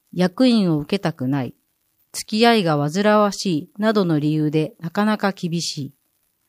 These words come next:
確かに若い世代で仕事が忙しい方などもいらっしゃると思います。しかし地域とは一人が百人分の力を出すのではなく、百人が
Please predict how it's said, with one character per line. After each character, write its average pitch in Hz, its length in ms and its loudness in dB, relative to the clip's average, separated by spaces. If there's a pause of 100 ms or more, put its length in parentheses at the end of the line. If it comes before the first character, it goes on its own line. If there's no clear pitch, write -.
(540)
確 254 260 -4
か 196 140 2
に 165 260 0
若 226 300 2
い 240 100 2
世 175 160 -2
代 165 260 -2
で 160 300 -2
仕 - 180 -8
事 214 240 -2
が 220 140 0
忙 220 380 2
し 240 220 0
い 220 40 -4
方 190 280 -2
な 175 160 0
ど 165 100 0
も 151 140 -2
い 156 80 -2
ら 190 120 0
っ - 20 -2
し - 140 -4
ゃ 226 60 0
る 202 100 -2
と 160 120 -2
思 143 180 -2
い 139 80 -2
ま 139 180 -4
す。 - 220 -16 (1120)
し - 120 -14
か 254 160 2
し 208 180 -2
地 - 260 -2
域 247 180 -8
と 180 160 2
は 156 120 0
一 - 300 0
人 226 120 2
が 185 120 2
百 170 320 -4
人 240 260 2
分 233 200 0
の 233 120 0
力 226 440 2
を 180 60 4
出 185 160 0
す 196 120 -4
の 160 120 2
で 156 120 0
は 143 140 -2
な 151 160 -4
く、 127 260 -10 (580)
百 196 320 0
人 226 260 4
が 156 260 -2